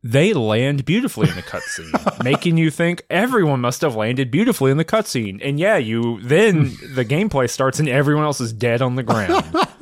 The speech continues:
Speaker 2: And probably not even unconscious, just dead, right?
Speaker 1: Mm-hmm.
Speaker 2: Oh, that's good. Uh, you can, um, if the fa-, if the phase spider matriarch, at least on the difficulty level we're playing, uh, if
Speaker 1: Mm-hmm.
Speaker 2: they're on the webbed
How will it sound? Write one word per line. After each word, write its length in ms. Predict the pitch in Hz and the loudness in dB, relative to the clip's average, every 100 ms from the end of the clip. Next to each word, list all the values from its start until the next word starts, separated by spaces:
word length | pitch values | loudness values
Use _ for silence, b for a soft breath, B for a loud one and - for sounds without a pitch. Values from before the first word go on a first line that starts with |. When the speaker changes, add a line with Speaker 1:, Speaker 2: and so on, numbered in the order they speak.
| 330 - B 294 214 | -8 -8 B -4 0
Speaker 2:
And 140 | 254 | 0
probably 320 | - 285 214 | 2 2 4
not 160 | 156 143 | 2 2
even 160 | 127 117 | 2 2
unconscious, 600 | 117 147 127 - - - | 0 0 -2 -2 -6 -4
just 380 | 247 - - _ - | -4 -4 -6 _ -4
dead, 460 | 107 78 69 71 - | -2 -2 -8 -16 -6
right? 400 | 98 92 110 - _ _ _ _ _ _ 107 | -2 0 -2 -4 _ _ _ _ _ _ -8
Speaker 1:
Mm-hmm. 380 | 107 104 110 135 - | -4 -2 -4 -4 -4
Speaker 2:
Oh, 180 | 117 98 | 0 2
that's 220 | 113 - | 2 0
good. 340 | - 87 82 - B B 120 - - | -2 -2 -2 -8 B B -16 -6 0
Uh, 260 | 123 120 131 | 2 2 2
you 180 | 139 240 | 2 2
can, 240 | 208 160 | 2 2
um, 460 | 151 143 143 139 - | 2 2 2 -2 -4
if 200 | 139 123 | -4 -2
the 120 | 131 120 | -2 -4
fa-, 420 | - 160 196 135 | -2 0 0 0
if 140 | 117 | -2
the 80 | - | -2
phase 260 | - 175 - | -2 -2 -2
spider 300 | 143 131 104 | 0 0 2
matriarch, 760 | 127 208 - 85 80 87 - - - | 2 0 -2 -4 -4 -6 -8 -12 -6
at 80 | 117 | -2
least 280 | 170 135 110 | 0 0 0
on 480 | 104 98 90 82 - _ | 0 0 -2 -6 -14 _
the 100 | 110 | -6
difficulty 460 | 87 98 - 90 92 | -4 -4 -4 -4 -4
level 260 | 85 80 82 | -6 -6 -6
we're 140 | 85 | -6
playing, 500 | - 80 76 71 71 _ b b b b - | -8 -14 -14 -16 -20 _ b b b b -4
uh, 180 | 101 104 | -2 0
if 80 | 107 | 0
Speaker 1:
Mm-hmm. 80 | 123 | 2
Speaker 2:
they're 380 | 156 147 - 151 | 4 2 0 0
on 440 | 123 131 117 107 | 2 4 2 2
the 120 | 104 | 0
webbed 760 | 92 90 101 113 117 113 117 | 0 0 2 4 2 0 -2